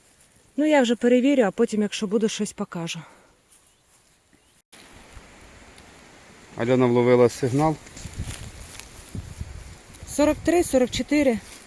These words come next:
Speaker 1: з обох боків. Зараз спробуємо викопати на камеру. Я сподіваюся, що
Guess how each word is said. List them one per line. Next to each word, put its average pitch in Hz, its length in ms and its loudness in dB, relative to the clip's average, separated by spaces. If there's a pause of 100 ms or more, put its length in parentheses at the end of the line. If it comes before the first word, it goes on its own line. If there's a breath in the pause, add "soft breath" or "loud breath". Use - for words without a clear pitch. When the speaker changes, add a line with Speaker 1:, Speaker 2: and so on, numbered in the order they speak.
(1400)
Speaker 1:
з 202 120 -10
обох 254 220 -4
боків. 226 460 -6 (960)
Зараз 247 260 0
спробуємо 233 580 -4
викопати 226 460 -8
на 254 120 -8
камеру. 330 480 -2 (2500)
Я 277 120 -6
сподіваюся, 254 600 -6
що 214 100 -10